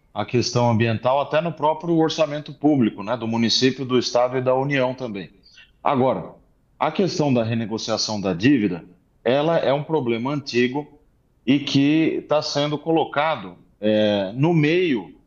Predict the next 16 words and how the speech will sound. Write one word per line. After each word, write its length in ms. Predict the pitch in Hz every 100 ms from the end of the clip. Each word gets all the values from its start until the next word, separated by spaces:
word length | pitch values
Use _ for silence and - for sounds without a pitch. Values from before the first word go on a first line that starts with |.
| _ _
dessa 640 | - 135 147 139 160 165 156
questão 640 | - 156 - 156 165 175
do 80 | 185
combate 540 | 190 180 156 160 185
à 100 | 175
tragédia, 600 | 190 202 147 151 117 90
aos 200 | 92 101
efeitos 460 | 123 - 139 139 135
da 160 | 147
tragédia. 600 | 156 160 131 131 104 82 - _ _ -
A 100 | 123
Constituição 920 | - 185 180 165 147 117 131 123 113
de 60 | 104
oitenta 360 | 107 117 110 101
e 40 |
oito, 420 | 101 147 139 -